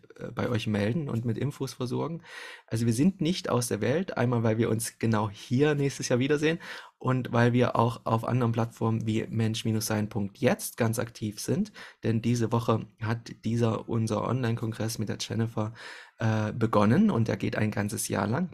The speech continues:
Ihr könnt euch jederzeit kostenlos anmelden, kostenlos dabei sein und uns dort auch weiterhin sehen,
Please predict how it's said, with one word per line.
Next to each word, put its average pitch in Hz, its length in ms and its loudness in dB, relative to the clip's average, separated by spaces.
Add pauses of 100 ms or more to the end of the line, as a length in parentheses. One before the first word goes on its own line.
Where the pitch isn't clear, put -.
Ihr 123 120 -6
könnt 117 240 -2
euch 107 160 -2
jederzeit 104 520 -4 (360)
kostenlos 107 540 -4
anmelden, 120 480 2
kostenlos 117 480 -4
dabei 117 300 0
sein 147 260 -2 (340)
und 123 220 2
uns 120 240 0
dort 117 280 -2
auch - 280 -2 (100)
weiterhin 107 600 0 (280)
sehen, 120 500 2